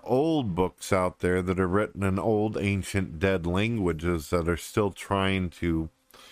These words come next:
process. So to just go to the genealogy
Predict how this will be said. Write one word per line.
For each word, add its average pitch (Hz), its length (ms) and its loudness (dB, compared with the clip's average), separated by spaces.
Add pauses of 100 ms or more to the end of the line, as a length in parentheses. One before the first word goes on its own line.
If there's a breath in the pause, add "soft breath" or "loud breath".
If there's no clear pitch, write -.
(220 loud breath)
process. - 960 -2 (480)
So 107 480 -2 (1500)
to 120 80 0
just 131 300 0
go 143 200 2
to 117 160 -8
the 98 140 0
genealogy 92 1120 0